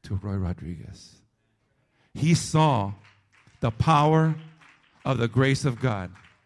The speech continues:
And it so impacted him. It so impacted Uncle Rolo that the first thing he asks us is, "How is Roy doing?" You know why? Because he wants Roy to make it. He wants Roy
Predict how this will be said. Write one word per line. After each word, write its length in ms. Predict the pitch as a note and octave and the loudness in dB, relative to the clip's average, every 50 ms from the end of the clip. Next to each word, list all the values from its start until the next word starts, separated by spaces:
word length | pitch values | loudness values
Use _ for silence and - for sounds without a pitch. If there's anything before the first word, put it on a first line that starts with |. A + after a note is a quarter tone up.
| _ - - - - - | _ -20 -20 -16 -6 -4
And 160 | F3 D#3+ D#3 | -2 2 2
it 120 | D#3 D#3+ | 0 0
so 240 | - - G3 G#3 A3 | 4 6 6 6 6
impacted 680 | - G3+ A3+ A3+ A3+ A3+ - E3 D#3+ D#3 - - D3+ A2+ | 4 2 2 2 2 2 0 -2 -2 -4 -2 -2 0 0
him. 320 | B2+ A#2+ F#2+ F2 E2+ E2+ _ _ _ _ _ _ - - - | 0 0 -2 -4 -8 -12 _ _ _ _ _ _ -16 -6 -2
It 140 | D#3 D#3 | -2 -2
so 500 | D#3 - - - A3 A3+ A#3+ B3+ A#3+ - - | -2 -2 -2 2 4 4 4 4 2 0 -2
impacted 580 | A3 A#3 B3 A3+ A3+ F#3 F#3 F3 - - E3+ - | -4 -2 -2 -2 0 0 -2 -2 -2 -4 -4 -2
Uncle 240 | D3 F#3 - F#3+ F#3+ | -2 -2 0 2 2
Rolo 300 | G3 G3 F#3 E3 D3+ - - - - - | 4 4 2 0 0 -2 -6 -12 -4 0
that 180 | D#3 D#3 D#3 - | 0 0 0 0
the 120 | D3+ C3+ | -4 -4
first 500 | - - - F3+ G#3 A#3 A#3 - - - | -4 -4 -2 0 0 0 -2 -4 -4 -4
thing 160 | A#3 A3 G#3+ G3+ | -4 -2 0 -2
he 160 | G3 F3 - | -2 -2 -4
asks 240 | E3+ F#3 F3+ - F3+ | -6 -6 -6 -4 -4
us 80 | D#3+ | -4
is, 140 | D#3 - - - - _ - | -4 -4 -6 -14 -20 _ -14
"How 420 | - D#3 F3+ F3+ F#3 F#3 F3+ F3 - - - | -12 -8 -4 -2 -2 -2 -4 -6 -8 -8 -2
is 200 | C#3 C3+ A2 A2 | 0 0 0 2
Roy 460 | A#2 C3+ C#3+ D3 D3+ D3+ D3+ D3+ C#3+ - - _ _ _ - | 0 0 2 2 0 0 -2 -4 -6 -10 -14 _ _ _ 0
doing?" 320 | - D3 C#3 A#2+ G#2+ A#2 | 4 4 4 4 4 2
You 80 | D3 E3+ | 0 0
know 100 | F#3+ F#3 | 0 0
why? 300 | D#3 F3 F#3 G3+ G#3 F#3+ - - - - | 0 0 -2 -2 -4 -6 -8 -10 -6 -6
Because 260 | - - A#2 G#2+ - | -4 -4 -4 -6 -4
he 140 | D3+ F3+ F3 | -4 -6 -6
wants 320 | E3 E3+ D#3+ D#3+ D#3 - | -4 -4 -4 -4 -4 -6
Roy 320 | C#3+ C#3+ D3+ D3+ D#3 D#3+ | -8 -6 -4 -2 -2 -4
to 160 | D#3 D#3+ C#3 C3 | -4 -6 -8 -8
make 320 | C#3+ D#3 D#3 - - - | -6 -6 -8 -8 -8 -12
it. 240 | A2 - - - - - _ _ _ _ _ _ _ _ _ _ _ - - | -12 -12 -12 -16 -20 -20 _ _ _ _ _ _ _ _ _ _ _ -8 0
He 180 | - F3 F#3 | 2 2 4
wants 320 | F#3 F#3 F#3 F#3 F3+ - C#3+ | 4 2 2 0 0 0 0
Roy 460 | C#3+ F3 F#3 F#3+ F#3+ G3 G3 G3+ | 2 2 4 4 4 4 2 0